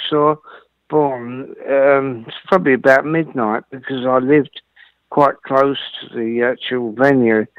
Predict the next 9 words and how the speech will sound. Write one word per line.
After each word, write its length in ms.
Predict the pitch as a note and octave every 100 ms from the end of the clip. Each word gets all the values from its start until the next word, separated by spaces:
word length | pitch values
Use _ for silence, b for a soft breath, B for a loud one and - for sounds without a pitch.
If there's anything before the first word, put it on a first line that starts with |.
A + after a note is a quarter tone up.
| B B B _ -
And, 540 | C#3+ C#3 C#3 C3+ C3+ - D3+
uh, 320 | D3 D3 D3 - -
so 300 | C#3+ C#3+ D3
I 180 | D3 D3
went 340 | D3+ C#3+ D3+
back 360 | D3+ C#3+ C3 -
because 420 | C3 - D3+ C#3+ - b b b _ _
my 180 | - D3+
wife 440 | C#3+ D#3 D#3 C3+